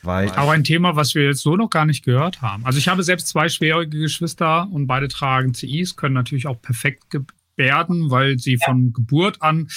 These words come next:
Speaker 2: äh, die Hörstörung haben, auch eine massive. Äh, und, äh, das ist natürlich auch mal eine spannende Geschichte, dass ich Ihnen mal vorstellen muss. Also, weil wenn die jetzt mit anderen in Kontakt kommen, ähm,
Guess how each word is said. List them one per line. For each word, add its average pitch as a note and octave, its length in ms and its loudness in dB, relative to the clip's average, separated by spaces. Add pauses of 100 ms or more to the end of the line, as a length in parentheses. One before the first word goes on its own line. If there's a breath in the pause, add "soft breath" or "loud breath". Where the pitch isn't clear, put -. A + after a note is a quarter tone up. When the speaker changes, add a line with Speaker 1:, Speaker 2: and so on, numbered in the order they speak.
(400 loud breath)
Speaker 2:
äh, C#3+ 180 2
die C3+ 160 0
Hörstörung D3 640 0
haben, D#3 520 2
auch C3 140 0
eine B2+ 100 4
massive. F3 640 0 (400 loud breath)
Äh, C3+ 280 4
und, C3+ 460 -2
äh, B2+ 520 0 (540)
das E3 180 2
ist A#3 80 2
natürlich F#3 300 2
auch D#3+ 100 2
mal G3+ 60 2
eine D3 120 2
spannende D#3 800 0
Geschichte, D3 480 -2
dass B2+ 240 -2
ich C3+ 120 -2
Ihnen D3+ 140 -2
mal C#3 120 0
vorstellen D#3 560 0
muss. A2 260 -6
Also, A2+ 300 -6
weil A2 160 0
wenn A2+ 100 0
die B2 100 -2
jetzt C#3+ 240 -2
mit C#3 120 -8
anderen C3+ 260 0
in C#3 80 -2
Kontakt B2+ 400 -6
kommen, F#3 320 -2 (460 loud breath)
ähm, C3+ 400 0